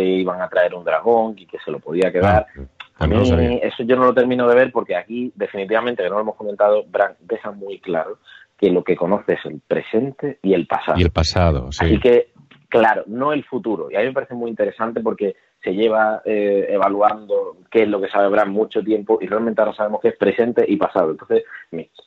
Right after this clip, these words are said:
Speaker 1: sería muy raro que pudiera ver el Rey de la Noche el futuro, que iba a venir un dragón, que por eso esperaron. Eh, bueno, eh, no sé, es algo que se ha comentado mucho esta semana, pero a-, hay que darle también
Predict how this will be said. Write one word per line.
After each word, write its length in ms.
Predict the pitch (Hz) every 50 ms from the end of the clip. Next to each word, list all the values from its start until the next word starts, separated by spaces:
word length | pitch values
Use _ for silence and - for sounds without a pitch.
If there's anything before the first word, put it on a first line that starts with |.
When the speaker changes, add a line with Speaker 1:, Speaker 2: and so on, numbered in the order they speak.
| - - -
Speaker 1:
sería 220 | - - 92 113
muy 200 | 139 139 135 117 92
raro 260 | - 95 107 117 110
que 220 | - 104 95 85 -
pudiera 320 | - 82 80 90 101 104 98
ver 160 | 95 101 104
el 100 | 98 87
Rey 180 | - - 104 104
de 60 | 92
la 80 | 82 78
Noche 240 | 90 104 - - 104
el 60 | -
futuro, 360 | _ _ - - 113 117 107
que 80 | 90 92
iba 80 | 90
a 40 | 82
venir 200 | 85 87 87 80
un 80 | 78 76
dragón, 320 | - 76 78 98 123 120
que 100 | 101 85
por 120 | - - -
eso 120 | - 98
esperaron. 640 | - - - 71 76 95 110 120 120 120 123 123 123 - - - - - -
Eh, 260 | 85 95 92 90 85
bueno, 200 | 87 95 85 82 -
eh, 260 | - 92 90 85 82 90
no 100 | 104 101
sé, 180 | - - 73 71 65 - _ _ -
es 160 | 95 95 -
algo 200 | 113 110 110 110
que 80 | 104 101
se 80 | -
ha 60 | 104 92
comentado 300 | 101 101 101 - 104 101
mucho 220 | 104 101 98 - 98
esta 160 | - - 92
semana, 400 | - 101 90 92 98 101 113 131 _ _ - _ _ _ _
pero 720 | - 101 92 92 87 87 85 82 82 82 82 82 78 65 -
a-, 280 | - - - 55 53 -
hay 180 | - 92 95 92
que 140 | - 98
darle 300 | 87 92 92 92 92 90
también 480 | 87 87 87 90 92 92 92 92 90